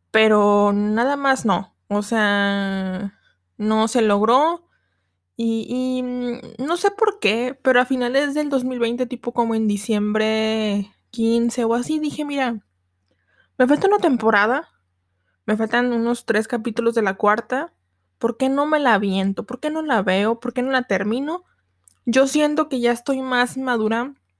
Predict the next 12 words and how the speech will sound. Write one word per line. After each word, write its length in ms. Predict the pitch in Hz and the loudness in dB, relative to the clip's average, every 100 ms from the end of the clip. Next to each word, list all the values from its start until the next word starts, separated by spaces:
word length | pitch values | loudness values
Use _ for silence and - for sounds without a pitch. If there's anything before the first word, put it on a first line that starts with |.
| _ _ _ _ - | _ _ _ _ -6
de, 640 | 214 208 196 196 190 196 - _ _ _ - | 0 2 2 2 0 -2 -6 _ _ _ -6
de 200 | 226 226 | 2 2
la 140 | 220 | 2
primera 320 | 233 220 226 | 2 2 2
vez 180 | 240 240 | 2 2
que 120 | 247 | 0
vi 420 | 233 226 226 226 214 | 0 0 -2 -2 0
Breaking 360 | 196 202 220 196 | 0 0 0 0
Bad 220 | 196 220 | 0 0
y 80 | 208 | -4
dije, 540 | 202 - 202 190 - _ _ _ _ _ | -6 -4 -2 -4 -8 _ _ _ _ _
"Quizá 360 | - 247 - | -2 -2 0